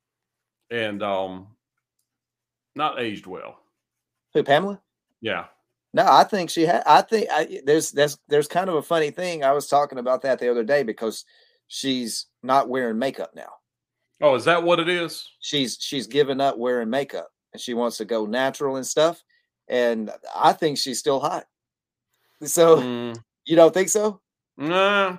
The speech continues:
Speaker 1: it was, uh, but,
Speaker 2: I get it.
Speaker 1: but it's, it's kinda like, um, it's kinda like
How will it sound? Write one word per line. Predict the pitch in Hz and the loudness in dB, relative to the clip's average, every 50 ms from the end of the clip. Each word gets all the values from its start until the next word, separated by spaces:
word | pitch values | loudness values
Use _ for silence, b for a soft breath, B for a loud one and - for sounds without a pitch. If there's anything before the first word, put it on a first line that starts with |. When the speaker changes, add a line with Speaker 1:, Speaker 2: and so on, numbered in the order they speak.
| - - | -12 -8
Speaker 1:
it | 139 156 170 | -6 -6 -4
was, | 160 143 - - - | -4 -6 -12 -12 -14
uh, | - 190 165 156 - - - - - - | -12 -12 -12 -12 -12 -12 -16 -16 -14 -4
but, | 151 180 190 185 226 | 4 4 4 6 4
Speaker 2:
I | 233 233 - | 2 0 -2
get | 165 156 | -8 -10
it. | - - _ | -10 -12 _
Speaker 1:
but | 165 202 208 185 - - | -2 -2 -2 -2 -2 -2
it's, | - 214 214 208 - - - - - - | 0 0 0 0 -4 -10 -12 -10 -6 -4
it's | - 185 185 - | -2 -2 -4 -6
kinda | - - - 247 262 254 247 | -10 -4 -2 0 0 2 2
like, | 220 196 190 175 165 - - - - - - - | 2 4 2 2 0 -4 -10 -20 -20 -18 -10 -4
um, | 160 147 143 135 131 131 135 131 131 - _ _ - - _ _ _ _ - | -2 0 0 0 0 -2 -4 -6 -8 -12 _ _ -20 -20 _ _ _ _ -10
it's | 180 160 - | -8 -8 -10
kinda | - - - 220 247 254 233 | -10 -6 -2 -2 0 0 0
like | 214 196 185 170 156 131 - - - - | 0 0 0 0 -2 -4 -6 -14 -20 -20